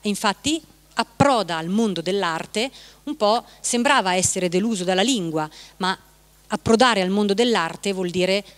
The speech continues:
approdare ad una creatività, e infatti poi vedremo che cosa, in che cosa consistono questi collage. Inoltre non dobbiamo dimenticarci in questo passaggio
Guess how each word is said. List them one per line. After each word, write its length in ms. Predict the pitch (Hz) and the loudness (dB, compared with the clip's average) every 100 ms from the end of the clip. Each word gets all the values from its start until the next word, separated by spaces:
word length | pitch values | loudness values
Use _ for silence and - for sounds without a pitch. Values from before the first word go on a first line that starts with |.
| _ | _
approdare 500 | 196 220 196 175 185 | -4 -2 -2 -2 -4
ad 80 | 175 | -6
una 160 | 170 | -10
creatività, 720 | - 196 185 185 170 170 156 - | -8 -6 -6 -6 -8 -6 -8 -2
e 80 | |
infatti 340 | 220 190 165 220 | -2 -2 -6 -6
poi 140 | 185 | -6
vedremo 320 | 190 180 214 | -4 -4 -4
che 140 | 214 175 | -6 -10
cosa, 220 | 170 175 | -8 -8
in 100 | 190 | -10
che 100 | 190 | -10
cosa 200 | 185 175 | -10 -10
consistono 520 | - 170 262 - 160 | -10 -4 -4 -4 -10
questi 300 | 151 160 170 | -8 -8 -8
collage. 480 | - 156 147 143 147 _ - - - - - _ | -8 -6 -6 -8 -14 _ -20 -20 -18 -18 -20 _
Inoltre 640 | 226 247 277 269 330 370 - - _ | 0 2 2 4 2 2 -2 -20 _
non 240 | 208 214 | -2 0
dobbiamo 340 | 214 214 254 180 | 2 2 2 2
dimenticarci 680 | 196 196 - 220 190 - | 0 0 0 0 0 -2
in 80 | 190 | -2
questo 280 | 208 220 190 | -2 -4 -2
passaggio 640 | 254 - 202 175 165 254 | -2 0 -2 -2 0 -2